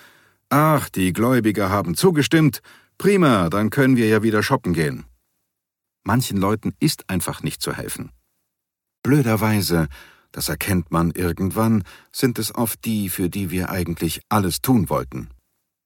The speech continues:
Das Versprechen der ewigen Liebe, Freundschaft oder gemeinsamen beruflichen Projekte wird dadurch auf Dauer ziemlich teuer.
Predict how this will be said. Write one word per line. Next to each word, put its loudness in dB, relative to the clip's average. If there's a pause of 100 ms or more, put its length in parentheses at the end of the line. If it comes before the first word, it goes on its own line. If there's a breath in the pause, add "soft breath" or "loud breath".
(440)
Das -2
Versprechen 0
der 2
ewigen 0
Liebe, -2
Freundschaft -4 (160)
oder -2
gemeinsamen 0
beruflichen -2
Projekte 0 (400 loud breath)
wird 2
dadurch 2
auf -2
Dauer 0
ziemlich 2
teuer. -4